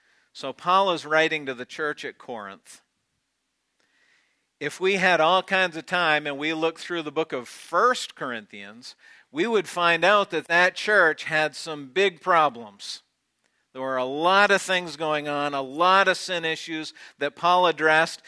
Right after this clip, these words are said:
And by the way, if you ever want to hear some really frank speaking to people who are struggling, read First Corinthians, because Paul doesn't pull any punches. He tells them exactly what needs to be done. And what we realize is that between the time that Paul wrote First Corinthians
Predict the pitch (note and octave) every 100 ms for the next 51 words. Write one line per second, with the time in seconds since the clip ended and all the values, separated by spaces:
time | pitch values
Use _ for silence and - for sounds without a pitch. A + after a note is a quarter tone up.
0 | - - C3+ D3+ F3+ E3+ E3 E3 E3 E3
1 | F3 F#3+ E3+ D#3+ D3 E3 F3 - C#3+ C3+
2 | E3+ F3+ C#3 - - E3 E3 F3 F3+ -
3 | - - - F#3+ F#3 D3+ C3+ C#3 D3 B2
4 | E3+ F3 D#3+ D3+ C#3+ - F3+ F3+ C3+ B2+
5 | C3 - - C#3+ F3 E3 F3+ F3 - F3+
6 | F#3 D3+ B2 A#2+ A2+ B2 C3 - E3 F3+
7 | F3 D#3+ D3+ - D#3+ D3+ F3 G3 - G3
8 | F#3 A#2+ G2 - - _ _ _ _ _
9 | - A#2+ F3 F#3+ F3+ E3 C#3 F3 G3 G#3+
10 | G3+ F#3+ G3 F3+ - D#3 F3 A3 E3 -
11 | - - E3 G#3 A#3+ G3 G#3+ A#3+ G3 F3
12 | E3 D#3+ F3+ F3 E3+ - A3+ A3+ G3+ -
13 | G3+ G#3 G3 F3 F#3 F3+ E3+ E3 - G#3+
14 | A#3 - F3 D#3 C3+ D3+ E3 F3